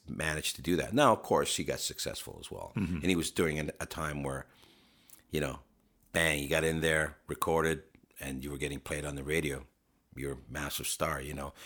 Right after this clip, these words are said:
Speaker 1: And then, of course, doesn't hurt when the Blues Brothers decide to record a couple of your songs and make you,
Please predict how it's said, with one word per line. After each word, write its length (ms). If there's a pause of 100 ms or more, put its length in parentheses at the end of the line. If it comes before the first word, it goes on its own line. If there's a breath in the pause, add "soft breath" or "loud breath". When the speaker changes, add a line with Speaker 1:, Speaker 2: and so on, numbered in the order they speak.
(100)
Speaker 1:
And 120
then, 100
of 80
course, 380 (800 loud breath)
doesn't 300
hurt 300
when 140
the 80
Blues 380
Brothers 320
decide 340
to 60
record 360
a 40
couple 260
of 60
your 80
songs 460
and 120
make 240
you, 140